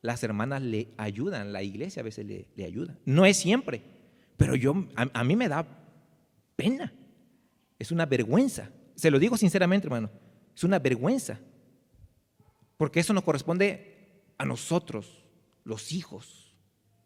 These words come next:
Pero bueno, está bien, las hermanas quieren ser de bendición con mi mamá, ¿verdad? Y yo ahora que estuve fuera, y yo miraba que, que le llevan, pues,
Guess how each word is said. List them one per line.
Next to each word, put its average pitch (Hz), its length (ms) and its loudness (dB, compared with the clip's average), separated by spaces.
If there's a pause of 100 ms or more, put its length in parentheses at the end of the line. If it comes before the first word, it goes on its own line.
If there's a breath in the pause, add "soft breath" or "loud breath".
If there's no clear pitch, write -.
(960)
Pero 143 180 2
bueno, 202 200 4
está 117 300 -2
bien, 175 240 0
las 127 160 -2
hermanas 131 320 -4
quieren 131 220 -4
ser 127 160 -8
de 123 80 -2
bendición 117 440 -4
con 107 200 -6
mi 98 100 -6
mamá, 131 300 -8 (500 soft breath)
¿verdad? 107 300 -2
Y 120 200 0
yo 123 100 4
ahora 156 160 6
que 147 80 -4
estuve 151 340 2
fuera, 156 360 0
y 107 220 -6
yo 127 120 0
miraba 139 220 2
que, - 600 -6
que 131 100 -2
le 120 80 0
llevan, 120 380 0
pues, 104 400 -4